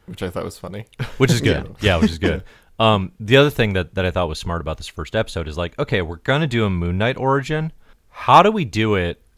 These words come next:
Speaker 2: without doing the comics version, at least first, right? Which is fairly boring. Um, and also, like, could step on some toes, <laughs> right? With doing, like, merc work in the Middle East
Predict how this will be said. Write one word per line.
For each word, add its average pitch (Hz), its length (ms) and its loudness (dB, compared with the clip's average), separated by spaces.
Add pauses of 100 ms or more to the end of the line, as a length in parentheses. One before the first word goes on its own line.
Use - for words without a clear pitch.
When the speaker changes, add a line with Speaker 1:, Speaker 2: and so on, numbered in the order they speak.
(320)
Speaker 2:
without 98 680 2 (560)
doing 104 360 0
the 87 80 -4
comics 85 460 -2
version, 80 580 -2
at 120 180 0
least 156 300 4
first, - 520 -4
right? 95 280 0
Which 113 180 -2
is 127 140 0
fairly 127 400 2
boring. 78 440 -10 (440)
Um, 92 380 0 (460)
and 147 120 -4
also, 127 360 4
like, 92 360 -2 (560)
could 127 180 0
step - 280 6
on 101 160 6
some 80 160 -4
toes, - 520 -4 (320)
<laughs> 143 380 4
right? 113 280 6 (260)
With - 200 6
doing, 113 260 8
like, 98 200 4
merc 98 380 4
work 90 260 0
in 87 100 -2
the 82 60 -4
Middle 82 320 -6
East - 380 -14